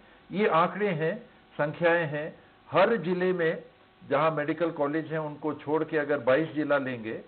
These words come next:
तो बाईसों जिले में सौ सौ बिस्तर की पृथक अलग से व्यवस्था करके, अ, अ, हमने कोविड के लिए ही डेडिकेटेड फैसिलिटी ये तैयार करने को कलेक्टर्स को डायरेक्शन दे दिए हैं।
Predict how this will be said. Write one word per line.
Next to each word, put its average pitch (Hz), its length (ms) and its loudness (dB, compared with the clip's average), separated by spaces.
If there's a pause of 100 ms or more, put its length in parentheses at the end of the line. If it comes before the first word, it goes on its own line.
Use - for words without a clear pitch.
(320)
तो 151 80 -2
बाईसों 165 460 2
जिले 185 320 -2
में 196 180 -6
सौ 175 300 2
सौ 208 200 -2
बिस्तर 160 380 -2
की 180 200 -10
पृथक 147 480 -2 (640)
अलग 185 300 4
से 202 80 -2
व्यवस्था 156 440 0
करके, 147 500 -2
अ, 123 80 -8 (360)
अ, 131 560 4
हमने 143 420 -6 (440)
कोविड 180 500 0
के 185 200 0
लिए 175 340 -2
ही 190 200 -6
डेडिकेटेड 160 760 -4
फैसिलिटी 135 720 -6 (340)
ये 143 160 2
तैयार 156 420 4
करने 143 340 -4
को 151 140 -4
कलेक्टर्स 135 500 -4
को 127 420 -4
डायरेक्शन 127 360 0
दे 127 240 -6
दिए 139 220 -4
हैं। 120 280 -8